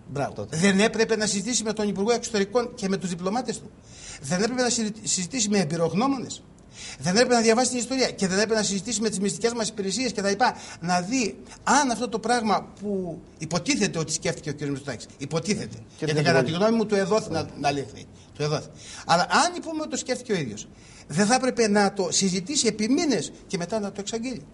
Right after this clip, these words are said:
Speaker 1: Δεν έχει κάνει τίποτα από αυτά.
Speaker 2: Και με την
Speaker 1: Επομένως, έχει
Speaker 2: αντιπολίτευση, να ενημερώσει
Speaker 1: Και
Speaker 2: δηλαδή.
Speaker 1: την αντιπολίτευση, βεβαίως. Με συγχωρείς που το ξέχασα. Λοιπόν, ε, επομένως, ο κύριος Μητσοτάκης, ε,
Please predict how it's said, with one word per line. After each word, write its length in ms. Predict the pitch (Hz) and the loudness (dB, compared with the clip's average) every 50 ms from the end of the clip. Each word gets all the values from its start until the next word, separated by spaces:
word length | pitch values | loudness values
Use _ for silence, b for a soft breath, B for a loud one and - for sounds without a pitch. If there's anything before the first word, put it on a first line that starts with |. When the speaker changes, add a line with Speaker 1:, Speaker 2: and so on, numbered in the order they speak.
| B B B | B B B
Speaker 1:
Δεν 120 | - 247 | 2 4
έχει 100 | 285 294 | 4 4
κάνει 200 | 285 294 294 294 285 | 2 2 2 0 0
τίποτα 340 | - 285 - 262 254 247 240 | -2 -4 -2 -2 0 0 0
από 100 | 214 220 | -2 -2
αυτά. 240 | 196 - - 113 - | -2 -2 -4 -6 -4
Speaker 2:
Και 100 | - 170 | -4 -2
με 80 | 165 165 | 0 2
την 100 | 175 160 | 4 4
Speaker 1:
Επομένως, 240 | 160 151 156 156 143 | 6 6 6 6 6
έχει 100 | 151 147 | 6 6
Speaker 2:
αντιπολίτευση, 440 | - 151 147 120 - - - 107 - | 4 2 0 -4 -4 -4 -8 -10 -6
να 80 | - 120 | -6 -4
ενημερώσει 420 | 120 117 113 117 123 139 135 - | -2 -2 -2 0 0 -2 -2 -4
Speaker 1:
Και 60 | - 101 | -8 -6
Speaker 2:
δηλαδή. 180 | - 160 165 151 | -2 0 0 0
Speaker 1:
την 120 | 147 156 | 0 -2
αντιπολίτευση, 420 | 165 156 160 143 165 196 190 156 151 | -2 -2 -2 -2 0 -2 -2 -2 -4
βεβαίως. 300 | 160 156 165 147 131 - - | -4 -2 -2 -4 -6 -6 -8
Με 100 | 135 139 | -6 -6
συγχωρείς 220 | - - 175 160 | -4 -4 -6 -6
που 60 | - | -4
το 60 | 160 151 | -6 -6
ξέχασα. 340 | - - 123 104 98 - - - - B B B B B B B B B | -4 -4 -6 -6 -10 -16 -18 -20 -20 B B B B B B B B B
Λοιπόν, 340 | 151 165 165 151 - - - - - - B B B B B B - | -2 2 2 2 0 0 -8 -18 -20 -20 B B B B B B -2
ε, 80 | 151 170 170 165 160 156 156 151 151 - - - - | 0 2 2 4 2 2 0 -2 -4 -6 -10 -10 -6
επομένως, 540 | - 170 156 190 202 262 262 254 233 214 - | -6 -2 0 2 2 2 2 2 2 0 0
ο 40 | 190 | -2
κύριος 200 | 160 240 247 233 | -2 -4 -2 -2
Μητσοτάκης, 640 | 233 190 202 196 202 214 202 - 185 170 - - - B B B B B B B B B - - | -2 -2 -2 2 2 2 2 2 -2 -4 -6 -6 -10 B B B B B B B B B -10 -6
ε, 80 | 139 | -4